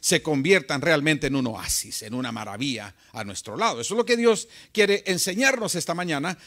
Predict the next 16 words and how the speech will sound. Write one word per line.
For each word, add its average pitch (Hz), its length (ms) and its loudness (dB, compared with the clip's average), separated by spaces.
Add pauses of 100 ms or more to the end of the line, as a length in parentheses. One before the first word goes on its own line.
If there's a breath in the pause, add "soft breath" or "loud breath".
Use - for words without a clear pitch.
(180 loud breath)
para 208 180 -4
que 220 100 2
nuestra 208 280 -2
vida 220 200 -4
sea 220 180 -2
mejor, 214 380 -2
seamos 156 440 -2
más 175 360 0 (180 soft breath)
felices 143 720 -2
en 123 200 -4
el 117 280 -4 (360 soft breath)
recorrido 139 840 0
que 127 80 -12
tenemos 117 340 -4
que 123 100 -6
hacer 123 380 -4